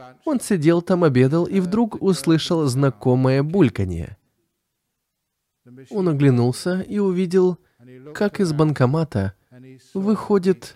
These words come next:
банкнота в двадцать евро. Никто в течение двадцати минут не вставлял ни одной кредитной карты, не вводил никакого пин-кода, но каким-то образом появилось двадцать евро.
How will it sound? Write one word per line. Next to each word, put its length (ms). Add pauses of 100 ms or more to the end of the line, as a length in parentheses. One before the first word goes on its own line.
(120)
банкнота 1000
в 180
двадцать 680
евро. 560 (840)
Никто 560
в 80
течение 480
двадцати 460
минут 480
не 220
вставлял 580
ни 140
одной 340
кредитной 500
карты, 380
не 140
вводил 360
никакого 460
пин-кода, 600 (180)
но 260
каким-то 380
образом 460
появилось 640
двадцать 520
евро. 380